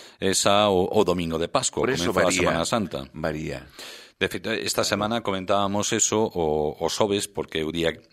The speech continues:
Speaker 1: o oito de febreiro, digamos, o, o xoves de comadres, non? Que foi onte.
Speaker 2: Sí.
Speaker 1: É o que marca o inicio do entroido, non?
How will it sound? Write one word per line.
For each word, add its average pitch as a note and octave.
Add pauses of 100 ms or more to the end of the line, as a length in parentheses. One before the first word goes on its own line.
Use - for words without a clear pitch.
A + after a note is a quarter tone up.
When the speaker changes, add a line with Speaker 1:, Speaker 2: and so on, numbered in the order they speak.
(160)
Speaker 1:
o E2
oito E2+
de E2+
febreiro, F2+ (400)
digamos, E2+
o, D2+
o -
xoves F2+
de F2+
comadres, F2
non? G#2
Que C#2+
foi E2
onte. E2
Speaker 2:
Sí. -
Speaker 1:
É G2
o G2+
que A2
marca A2+
o G#2
inicio G2+
do G#2
entroido, G2
non? C3